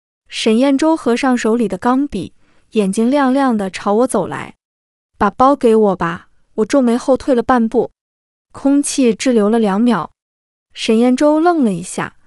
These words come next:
随后嘴角带着笑意。下一秒，两道声音同时响起：“什么时候回来的？我们离婚吧。”沈彦洲抬起眼，定定看了我很久，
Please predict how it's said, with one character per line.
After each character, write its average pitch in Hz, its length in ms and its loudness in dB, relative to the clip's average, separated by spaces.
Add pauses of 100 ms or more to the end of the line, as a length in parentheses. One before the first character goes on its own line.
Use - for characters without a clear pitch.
(280)
随 - 180 -2
后 254 160 2
嘴 226 220 0
角 190 320 -4
带 226 160 -2
着 220 100 -4
笑 254 260 0
意。 208 260 -4 (600)
下 311 300 0
一 277 120 4
秒， 202 460 0
两 190 220 -2
道 214 120 0
声 262 240 -2
音 269 220 0
同 208 240 -4
时 262 140 -2
响 196 240 -4
起 - 300 -10 (640)
：“什 - 220 -4
么 226 100 2
时 254 120 -2
候 233 80 2
回 208 240 -4
来 214 180 0
的？ 175 280 -6 (280)
我 208 100 -4
们 214 140 0
离 214 100 0
婚 247 280 0
吧。” 214 240 -4 (640)
沈 226 280 0
彦 285 200 2
洲 320 280 2
抬 247 280 -4
起 254 180 -2
眼， 196 160 0
定 240 140 -2
定 240 120 0
看 262 220 -2
了 233 60 0
我 196 100 -2
很 208 260 -2
久， - 300 -4